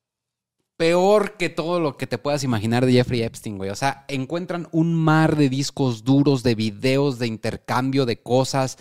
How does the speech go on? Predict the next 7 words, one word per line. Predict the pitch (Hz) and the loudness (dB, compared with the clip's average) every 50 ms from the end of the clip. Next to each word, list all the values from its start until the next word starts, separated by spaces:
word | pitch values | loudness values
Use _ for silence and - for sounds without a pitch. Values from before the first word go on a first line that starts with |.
| - - - _ _ | -20 -20 -20 _ _
de | - 120 - | -6 -6 -4
fotografías, | - 123 117 - 120 110 113 110 104 104 - - - 131 139 135 135 127 110 | -4 -6 -4 -2 -2 -2 0 -2 -2 -4 -6 -6 -4 0 0 0 0 0 -2
de | 117 110 | -4 -4
archivos | 104 107 - - - - 143 139 131 135 123 - 131 | -4 -6 -6 -8 -6 -4 -4 -2 -4 -4 -8 -6 -6
almacenados, | 120 110 110 107 98 - 110 101 110 113 120 127 131 135 123 - | -6 -6 -6 -8 -8 -6 -6 -6 -4 -4 -4 -2 -4 -4 -6 -6
fotos | - 131 127 - 131 117 - - | -8 -10 -8 -8 -8 -10 -8 -8
impresas, | 98 95 - _ 135 131 131 127 - 143 139 - - - - | -8 -10 -8 _ -2 0 0 0 0 -2 -4 -4 -6 -14 -18